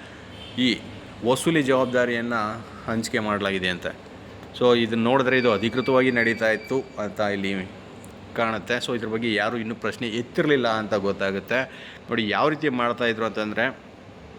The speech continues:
ಯಾವ್ಯಾವ ಹುದ್ದೆಗೆ ಎಷ್ಟೆಷ್ಟು ಹಣವನ್ನು ಅಲ್ಲಿ ಫಿಕ್ಸ್ ಮಾಡಿದ್ರು ಅಂದರೆ ನೋಡಿ ಇಲ್ಲಿ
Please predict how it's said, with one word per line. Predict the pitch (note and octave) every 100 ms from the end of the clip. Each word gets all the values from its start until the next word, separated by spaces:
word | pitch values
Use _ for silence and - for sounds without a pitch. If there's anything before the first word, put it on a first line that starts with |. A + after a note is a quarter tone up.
| - - - - - - - G#2+
ಯಾವ್ಯಾವ | G#2 A#2 D3+ D3
ಹುದ್ದೆಗೆ | B2+ B2+ B2 A#2+
ಎಷ್ಟೆಷ್ಟು | G#2+ - C3+ - C#3 D3+ D3 - - - A#2
ಹಣವನ್ನು | C3+ D#3 C#3+ G#2+ - -
ಅಲ್ಲಿ | G#2+ A2 G#2 - - -
ಫಿಕ್ಸ್ | C3 - D#3+
ಮಾಡಿದ್ರು | C#3 B2+ A2+ A2+
ಅಂದರೆ | G#2+ G#2+ A2+
ನೋಡಿ | G#2
ಇಲ್ಲಿ | G2+ G2